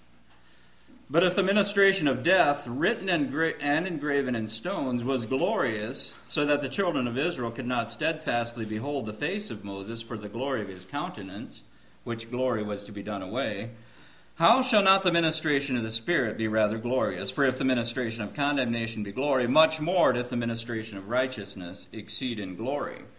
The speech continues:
For even that which was made glorious had no glory in this respect, by reason of the glory that excelleth. For if that which is done away was glorious, much more that which remaineth is glorious.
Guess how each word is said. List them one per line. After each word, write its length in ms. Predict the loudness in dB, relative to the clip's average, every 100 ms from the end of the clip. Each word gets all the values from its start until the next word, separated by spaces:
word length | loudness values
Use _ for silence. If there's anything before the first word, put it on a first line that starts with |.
| -20 -20 -20 -20
For 220 | -2 -2
even 380 | 0 0 0 2
that 260 | 4 4 2
which 180 | -2 0
was 180 | -2
made 300 | 0 2 2
glorious 500 | 2 0 0 0 -2
had 280 | 0 0 2
no 140 | 0 -2
glory 420 | -2 0 0 0
in 80 | -2
this 220 | -4 -4
respect, 680 | -4 -4 -2 -2 -4 -6
by 100 | 0
reason 380 | 2 2 0 -2
of 100 | -4
the 60 | -4
glory 400 | -6 -4 -4 -2
that 160 | -2
excelleth. 680 | -4 -6 -2 0 0 -6 -14 -20 -20 -8
For 140 | -6
if 80 | -4
that 200 | -2 -2
which 160 | -4 -8
is 160 | -8
done 180 | -6 -6
away 240 | -4 -4
was 200 | -6 -8
glorious, 640 | -8 -4 -2 -2 -4 -6 -10 -18 -20 -20 -10
much 400 | 4 4 4 0
more 320 | 0 2 0
that 180 | 0 -2
which 180 | -4 -6
remaineth 520 | -4 -4 -4 -6 -6
is 160 | -8 -6
glorious. 680 | -6 -2 -2 -4 -12 -14